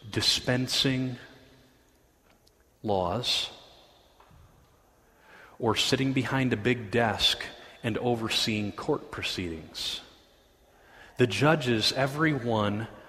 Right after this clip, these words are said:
are deliverers. We call them judges because they're the instruments of God to judge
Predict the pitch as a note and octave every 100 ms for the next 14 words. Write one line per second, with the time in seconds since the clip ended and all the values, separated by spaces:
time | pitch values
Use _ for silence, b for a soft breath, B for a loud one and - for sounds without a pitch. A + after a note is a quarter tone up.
0 | B B B B B - A2 G#2 A2 A2+
1 | C#3 C3+ A2+ F2+ F2+ - - - - B
2 | A2+ A2+ - D#3+ D3+ C3+ A2 D3+ D3 A2
3 | G#2 B2 - - B2+ A2+ G#2 B2 D#3 D#3+
4 | D#3+ D3+ D#3 - D3 C3 - A#2 G2+ B2
5 | B2+ G#2+ G2+ A#2+ G#2 - A#2 B2 B2+ B2
6 | -